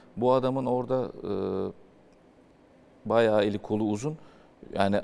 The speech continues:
ailemi, e, kontrol altında tutamayacağımdan dolayı, e, ben dedim kusura bakmayın, e, ayrılıyorum.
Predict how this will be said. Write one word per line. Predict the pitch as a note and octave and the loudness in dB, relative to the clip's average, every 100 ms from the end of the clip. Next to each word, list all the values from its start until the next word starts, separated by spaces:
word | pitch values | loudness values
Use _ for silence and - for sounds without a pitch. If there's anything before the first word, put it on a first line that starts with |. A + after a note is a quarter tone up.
| - | 0
ailemi, | G2 G#2+ G#2 G#2+ A#2+ D#3+ - - - - - | 4 6 6 4 4 2 0 -10 -20 -18 -8
e, | F#2+ F#2 F2+ F#2 F2+ - - - - _ - _ _ - | -6 -6 -6 -8 -8 -8 -10 -14 -20 _ -20 _ _ -10
kontrol | - G2 G2 A#2+ A#2+ | 0 0 2 2 4
altında | A2 G#2 A2 | 2 2 -4
tutamayacağımdan | - - F#3 D3 G#2 G2 G2 F#2+ | -2 4 6 4 2 -2 -4 -4
dolayı, | F#2+ F#2+ G#2+ F3+ - - - - _ _ - | -6 -8 -6 -8 -10 -20 -20 -20 _ _ -12
e, | E2+ E2+ A2 | -8 -4 -2
ben | A2+ G#2+ | 0 -2
dedim | G#2+ | -4
kusura | G2+ - A2 A2+ | -8 -8 -2 -2
bakmayın, | A2+ - F#2 A2+ - - - | -2 -4 -8 -8 -12 -20 -16
e, | - - - - - _ _ _ _ _ _ _ _ _ - - | -14 -14 -14 -16 -20 _ _ _ _ _ _ _ _ _ -20 -6
ayrılıyorum. | F#2+ F#2 G2+ A#2 B2 C#3+ | -4 -2 -2 -2 -2 -4